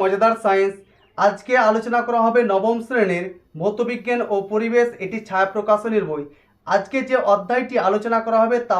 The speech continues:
হলো মোলের ধারণা। তো আজকের যে অধ্যায়টি রয়েছে, এই অধ্যায়ের সমস্ত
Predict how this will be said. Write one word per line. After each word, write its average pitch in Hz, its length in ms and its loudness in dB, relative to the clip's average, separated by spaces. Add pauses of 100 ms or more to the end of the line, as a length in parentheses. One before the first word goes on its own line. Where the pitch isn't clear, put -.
হলো 233 180 2 (480)
মোলের 233 320 4 (100)
ধারণা। 170 300 -2 (960)
তো 214 80 0 (280)
আজকের 269 460 2 (380)
যে 233 100 4 (160)
অধ্যায়টি 233 480 0
রয়েছে, 175 300 0 (220)
এই 247 80 6 (120)
অধ্যায়ের 240 400 0
সমস্ত 247 300 -6